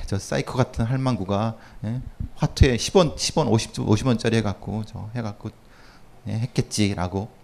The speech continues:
그죠? 그랬을 수도 있어요. 저는 그걸 부정하는 게 아니에요. 아, 증거를 어떻게 취득하고 그걸 어떻게 해석하느냐에 대한 것을 여러분이 언론 보도를 볼 때 그것을 좀 조금 더 생각을 한 번 더 해줬으면 좋겠다는 거예요.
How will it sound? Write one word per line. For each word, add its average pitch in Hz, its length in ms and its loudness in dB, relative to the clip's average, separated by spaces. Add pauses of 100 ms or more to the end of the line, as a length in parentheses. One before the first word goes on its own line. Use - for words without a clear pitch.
(320)
그죠? 139 180 -2 (1500)
그랬을 220 340 6
수도 269 200 4
있어요. 226 360 4 (380)
저는 233 260 8
그걸 151 420 8
부정하는 104 400 4
게 202 80 4
아니에요. 104 380 0 (460)
아, 90 80 -12
증거를 185 380 8
어떻게 113 500 0 (140)
취득하고 175 400 -2
그걸 120 140 2
어떻게 107 260 0
해석하느냐에 190 600 2
대한 135 360 4 (440)
것을 214 440 6 (120)
여러분이 156 600 8 (240)
언론 240 280 6
보도를 175 280 6
볼 92 160 0
때 147 340 0 (200)
그것을 240 480 2
좀 220 200 2
조금 - 320 2
더 247 140 4
생각을 226 300 4
한 226 160 6
번 226 160 4
더 175 80 0
해줬으면 185 420 -4 (100)
좋겠다는 87 520 -4
거예요. 73 180 -8